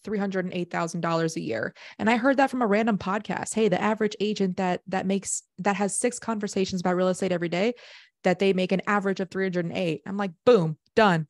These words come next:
<laughs> Let's use that." So I started from three hundred and eight thousand. I broke it down to how many conversations is that, uh, quarterly, monthly, weekly, daily.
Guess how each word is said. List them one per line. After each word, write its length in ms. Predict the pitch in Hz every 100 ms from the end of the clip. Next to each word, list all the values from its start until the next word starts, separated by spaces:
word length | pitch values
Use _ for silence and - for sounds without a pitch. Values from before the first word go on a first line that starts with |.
| -
<laughs> 120 | -
Let's 320 | 220 202 208
use 180 | 220 202
that." 280 | 214 208 165 _ - -
So 440 | - 196 180 180 -
I 100 | 190
started 280 | 214 226
from 200 | 254 202
three 160 | 190 214
hundred 240 | 208 196 190
and 80 |
eight 160 | 180 165
thousand. 400 | 185 170 180 180 - - -
I 180 | 175 170
broke 260 | 175 196
it 80 | 202
down 220 | 190 175 175
to 240 | 180 170
how 160 | 165 196
many 160 | 208
conversations 720 | - 180 175 - 175 170 175
is 180 | - 160
that, 280 | 165 156 156 _
uh, 100 | - -
quarterly, 600 | - 185 170 170 170 170 170 _ -
monthly, 480 | 170 165 - 165 156
weekly, 420 | 165 165 170 160
daily. 540 | - 151 156 - -